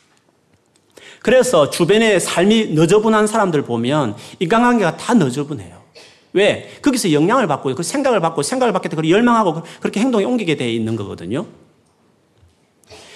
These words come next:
그래서 하나님께서 이 땅에 우리의 죄 문제를 해결하고 당신 친히 영이 우리 가운데 들어오시기 전까지 구-, 저 구약 시대에 율법이 있을 때에는 하나님께서 그 자기 백성의 그 거룩한 아이덴티티를 어떻게 유지했느냐면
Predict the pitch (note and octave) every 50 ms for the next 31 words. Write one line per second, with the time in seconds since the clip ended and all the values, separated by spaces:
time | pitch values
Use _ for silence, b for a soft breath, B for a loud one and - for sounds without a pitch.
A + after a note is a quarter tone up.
0 | B B B - A3+ C4 B3 B3 - F#3+ - C4+ C#4 C#4+ C4+ A#3+ G#3+ - F#3 D#3
1 | - - - C3 B2 A#2 G#2+ - - - G3+ F#3+ - A3+ A3+ A3+ G#3 F#3+ E3+ D#3
2 | C#3+ C3 B2+ - - - - - - - D#3+ F#3+ G3 F3 - - B2+ C#3 D#3 E3
3 | D#3+ E3 D3 B2+ C3 C#3 C#3+ C#3+ C#3 C3+ C3 B2+ B2 A#2 A#2 A#2 - B2+ B2 C3+
4 | C#3 - G3+ F3+ - - - - - - - - - - C4+ A3+ F#3+ C#3+ C3+ F3+
5 | G#3+ G#3+ F#3 D3 C#3+ C#3+ E3 F3 F3 F3 F3+ E3 C#3+ - F#3+ G3 G3 F#3+ F#3 F3+
6 | - G3+ E3+ C#3+ - G#2+ A2 - B2+ B2+ A2+ G#2 A2 - - B B B B -
7 | - - - - A#2+ A#2+ C3+ D#3+ F3+ - - - A3 - B2 E2+ E2+ F2 F2+ -
8 | - B B B B B B B G#3 B3 A#3+ A#3+ C#4 B3 A3+ E3+ - - E3 D3+
9 | D#3+ F#3 D3+ B2 A2 G#2+ B2 B2 A2 G2 - - A#3+ A#3+ A3 F3+ D3+ - A#2+ A2+
10 | - - A#2+ A2+ A2 A2+ B B B B B B B - - F3 F#3 E3+ - D3+
11 | D#3+ E3 G3 D#3+ G3+ G3 - - - G#3 G3 F3+ D#3 C#3+ - - - - - C#3
12 | D3+ F3 E3+ - G#3 G3+ - - A#2 C3+ C#3 E3+ F#3 E3+ D#3 - - B2+ A2+ G#2
13 | A2+ A2 - - - F#3+ B2+ G#2+ A2 A2 C#3+ C3+ B2 A2+ G#2 F#2+ F#2 F2+ G2+ B2+
14 | D#3+ D3 G#2+ E2 D2+ -